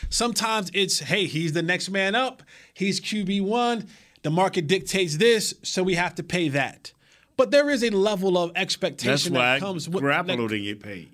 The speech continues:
Speaker 1: that comes. Garoppolo's not a good quarterback.
Speaker 2: But that's
Speaker 1: Like,
Speaker 2: what I'm saying.
Speaker 1: like
Speaker 2: That's why he didn't get paid, because of what you were saying now.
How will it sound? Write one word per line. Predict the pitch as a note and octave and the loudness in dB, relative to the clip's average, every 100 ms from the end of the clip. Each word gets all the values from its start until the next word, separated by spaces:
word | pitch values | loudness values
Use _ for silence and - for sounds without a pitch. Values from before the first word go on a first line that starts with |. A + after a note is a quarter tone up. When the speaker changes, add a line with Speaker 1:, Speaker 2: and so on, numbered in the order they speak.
| - | -4
Speaker 1:
that | E3+ | -4
comes. | F#3 G#3+ G3 | -2 -4 -4
Garoppolo's | E3 F3+ G#3 G#3 C4 C4 A#3 | -10 -16 -8 -2 0 0 -2
not | A3 G3+ | -2 -2
a | |
good | D3+ F3 | 0 -2
quarterback. | - B2 G2 D3+ | -2 -8 -6 -2
Speaker 2:
But | F3+ | 0
that's | F#3+ F#3 | 2 2
Speaker 1:
Like, | |
Speaker 2:
what | F#3+ | 0
I'm | |
saying. | F3+ G#3 | -2 0
Speaker 1:
like | G3+ | 2
Speaker 2:
That's | F#3 F#3+ | 2 0
why | F#3+ F#3 | -2 -2
he | D#3+ D3 | 0 -4
didn't | B2+ C#3 G#3+ G3+ D#3+ | 0 4 4 2 -2
get | C3 E3+ - | 0 0 0
paid, | G#3+ G#3+ F3+ | 0 2 0
because | C#3+ D3 C3 | -2 -4 -2
of | |
what | D3 D3+ | -2 -2
you | F#3 | -2
were | E3 | -2
saying | C3+ C#3+ C#3+ D#3 | -2 -2 -2 -2
now. | G3 E3 F#2+ | -2 -4 -6